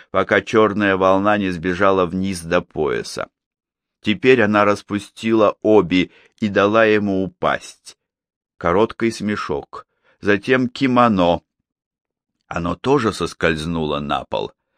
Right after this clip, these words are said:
В один миг у него захватило дух, и он застыл пораженный. Золото ее нижнего кимоно мерцало в пламени свечей. Прозрачный шелк одновременно и обнажал, и прятал.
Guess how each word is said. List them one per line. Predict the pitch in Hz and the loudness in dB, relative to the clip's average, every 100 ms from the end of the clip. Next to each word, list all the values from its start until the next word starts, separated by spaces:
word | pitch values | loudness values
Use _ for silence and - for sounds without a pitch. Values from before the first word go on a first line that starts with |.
| _ | _
В | 62 | -4
один | 82 92 98 | -2 -2 -2
миг | 98 110 - | 0 -2 -2
у | |
него | 92 87 90 | -2 0 0
захватило | 85 90 90 87 85 92 90 | -2 -4 -2 -2 -2 -2 0
дух, | 87 90 117 - | -2 -2 -4 -2
и | |
он | 90 92 | -2 -2
застыл | 82 92 - - 107 104 | -2 -4 -6 -4 -4 -4
пораженный. | 82 92 104 95 107 90 67 53 52 - _ _ _ _ _ | -4 -2 -2 -2 0 0 -2 -10 -14 -18 _ _ _ _ _
Золото | - 85 92 90 87 87 | -6 2 4 4 2 0
ее | 90 87 90 | 0 0 0
нижнего | 90 95 82 90 87 85 | -2 -4 -4 -2 -2 -2
кимоно | - 90 87 90 92 | -4 -2 0 0 0
мерцало | 90 90 87 82 - - 107 107 87 | 2 2 0 -4 -12 -2 2 2 2
в | 87 | -2
пламени | _ 92 87 82 85 82 | _ 0 0 0 -4 -8
свечей. | - 80 85 - 85 58 - _ _ _ | -10 -14 -12 -10 -8 -8 -12 _ _ _
Прозрачный | - 107 101 113 113 - 107 | 0 0 2 0 0 -4 -4
шелк | 104 113 113 - | -4 0 -2 0
одновременно | 101 90 98 92 107 104 98 95 92 | -4 -2 -4 -2 -2 -2 -2 -2 -2
и | - 110 - | -4 -6 -4
обнажал, | 87 82 90 87 87 107 143 131 120 _ _ _ _ - | -2 0 0 -2 0 0 2 0 -4 _ _ _ _ -8
и | 87 _ | -8 _
прятал. | - 92 135 110 - 62 - | -6 -2 0 -2 -6 -10 -10